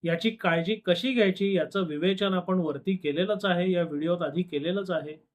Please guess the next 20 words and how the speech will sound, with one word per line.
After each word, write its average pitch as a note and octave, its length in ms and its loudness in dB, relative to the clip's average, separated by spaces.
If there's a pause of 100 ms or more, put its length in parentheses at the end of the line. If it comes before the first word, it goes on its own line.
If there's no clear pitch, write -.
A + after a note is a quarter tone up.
(460)
याशिवाय F#3+ 640 2
सुद्धा A#3 340 4
काही A3 220 4
महत्त्वाचे F3+ 460 2
मुद्दे F3+ 440 -2
असू G3 220 -4
शकतात, F3+ 420 -4 (640)
याबद्दल G#3 600 4
तुम्ही G3+ 200 0
तुमचे G3 260 0
वकील G3+ 460 -2
किंवा F3+ 240 0
कायदेशीर E3 560 -4
सल्लागार D#3 580 -4 (520)
यांचं E3 500 -2
अवश्य F3+ 440 2
मार्गदर्शन G3 840 -2
घ्यावं C#3+ 360 -6 (500)
आणि F3+ 260 0
त्याच्यानंतरच D#3+ 1300 0